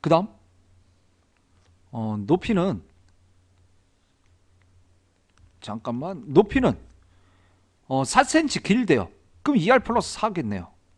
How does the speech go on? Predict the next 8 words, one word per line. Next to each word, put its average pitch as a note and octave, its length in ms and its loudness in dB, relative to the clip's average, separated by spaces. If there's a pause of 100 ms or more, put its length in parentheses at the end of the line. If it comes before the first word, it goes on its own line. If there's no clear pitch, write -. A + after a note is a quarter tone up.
이 A#2+ 180 -6
알 A2+ 80 -2
플러스 A2 560 -8 (400)
사. - 280 -14 (880)
그죠? D3 200 -10 (840)
자, - 120 4
이렇게 C#3 280 -4
됐어요. G2+ 300 -8